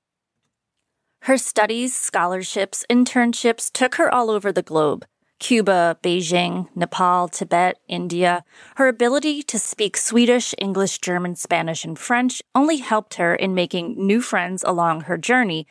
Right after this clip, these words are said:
and she immersed herself in the different cultures, growing more and more interested in world events.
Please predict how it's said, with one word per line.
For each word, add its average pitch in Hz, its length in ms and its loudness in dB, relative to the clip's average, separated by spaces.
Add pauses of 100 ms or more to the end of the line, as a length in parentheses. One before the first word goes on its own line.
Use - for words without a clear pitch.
(300)
and 302 140 4
she 311 160 2
immersed 277 440 2
herself 202 560 0
in 220 160 -2
the 233 60 2
different 202 420 0
cultures, 180 600 0
growing 190 340 2
more 240 280 6
and 254 140 2
more 220 240 2
interested 160 680 -4 (280)
in 196 180 2
world 175 280 2
events. - 640 -4